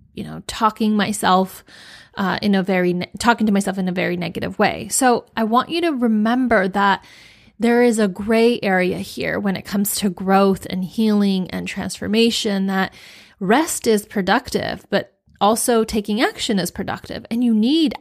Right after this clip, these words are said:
both of those things. So it's starting to recognize that it doesn't have to be all or nothing. It actually requires that some days you take action and that some days you rest, and that is okay.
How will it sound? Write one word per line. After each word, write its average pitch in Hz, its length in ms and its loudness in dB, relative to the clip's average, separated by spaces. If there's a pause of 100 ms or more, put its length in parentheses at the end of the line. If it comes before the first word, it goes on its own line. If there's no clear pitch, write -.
(440)
both 269 320 2
of 202 140 0
those 170 280 -2
things. - 440 -8
So 233 320 2 (920)
it's 277 140 0
starting 320 460 2
to 277 180 -2
recognize 226 760 0
that 220 160 0
it 208 100 0
doesn't 233 260 0
have 226 200 -4
to 233 100 -4
be 208 140 0
all 190 160 4
or 190 120 2
nothing. 185 880 -2 (500)
It 233 160 2
actually 240 640 2
requires 202 840 0
that - 260 -4
some 311 200 2
days 247 260 4
you 202 80 4
take 196 240 -4
action 180 580 -2
and 214 160 -2
that 220 140 -4
some 214 240 2
days 208 240 4
you 196 100 2
rest, 202 540 -2
and 220 160 -2
that 220 180 0
is 214 160 2
okay. - 480 -4